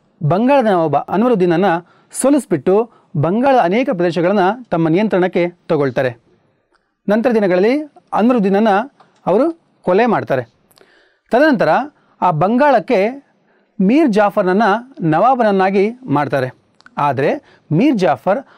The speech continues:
ಹಲವಾರು ವರ್ಷಗಳ ಕಾಲ ಬ್ರಿಟಿಷರ ನಿಯಂತ್ರಣಕ್ಕೆ ಒಳಪಡದೆ ಅವರ ವಿರುದ್ಧ ತಿರುಗಿ ಬೀಳ್ತಾನೆ. ಯಾವಾಗ ತಿರುಗಿ ಬೀಳ್ತಾನೋ ಬ್ರಿಟಿಷರು ಆ ಮೀರ್ ಜಾಫರನ್ನ ವಜಾಗೊಳಿಸ್ತಾರೆ. ವಜಾಗೊಳಿಸ್ತಾರೆ. ಅವನ ನಂತರ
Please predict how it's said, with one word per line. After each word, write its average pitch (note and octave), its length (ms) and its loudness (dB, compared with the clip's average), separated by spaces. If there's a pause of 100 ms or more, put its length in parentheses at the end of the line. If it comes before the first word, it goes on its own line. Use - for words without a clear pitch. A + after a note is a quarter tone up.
(140)
ಹಲವಾರು B3+ 500 0
ವರ್ಷಗಳ F3+ 460 0
ಕಾಲ D#3 280 0 (840)
ಬ್ರಿಟಿಷರ A#3 460 0
ನಿಯಂತ್ರಣಕ್ಕೆ G3+ 580 0
ಒಳಪಡದೆ F3+ 600 2 (840)
ಅವರ E3+ 120 0
ವಿರುದ್ಧ F#3+ 240 2 (400)
ತಿರುಗಿ G#3 220 0
ಬೀಳ್ತಾನೆ. C3+ 380 -2 (460)
ಯಾವಾಗ C4+ 380 2
ತಿರುಗಿ B3 300 0
ಬೀಳ್ತಾನೋ G3+ 520 0 (260)
ಬ್ರಿಟಿಷರು A#3 680 2 (240)
ಆ E3 100 0
ಮೀರ್ G3+ 300 2
ಜಾಫರನ್ನ G3+ 440 0 (500)
ವಜಾಗೊಳಿಸ್ತಾರೆ. D3 800 0 (640)
ವಜಾಗೊಳಿಸ್ತಾರೆ. G#3 880 0 (480)
ಅವನ C4+ 200 2
ನಂತರ E3+ 260 0